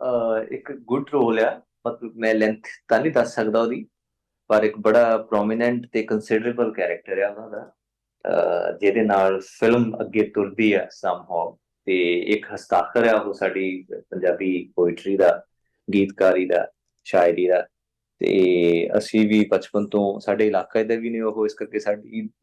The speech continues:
ਜ਼ਮੀਨੀ ਜਾਂ ਇਲਾ-, ਇਲਾਕਾਈ ਸਾਂਝ ਵੀ ਆ ਤੇ ਜ਼ੁਬਾਨੀ ਸਾਂਝ ਤਾਂ ਹੈਗੀ ਆ। ਦੁਆਬੀ ਬੜੀ ਠੇਠ ਕਰੋੜ ਕੇ ਬੋਲਦੇ ਆ ਉਹ। ਅਹ, ਪਰ ਉਹ ਬਹੁਤ ਹੀ, ਮੈਨੂੰ ਲੱਗਦਾ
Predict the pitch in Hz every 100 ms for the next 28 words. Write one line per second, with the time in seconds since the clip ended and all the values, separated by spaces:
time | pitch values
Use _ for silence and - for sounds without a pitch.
0 | 110 107 101 98 104 101 104 117 120 113
1 | 104 101 95 - _ 110 101 101 123 123
2 | 123 127 131 127 123 120 117 113 110 98
3 | 87 92 101 - 110 113 104 90 92 107
4 | 107 95 90 98 101 _ _ - 107 107
5 | - 104 208 - - _ - 113 104 -
6 | 98 104 101 98 110 104 107 104 - 131
7 | - - - - _ _ _ - 120 104
8 | 101 101 98 95 90 90 - 127 131 120
9 | 113 139 143 139 123 113 104 98 - -
10 | - _ _ _ _ - 95 92 98 95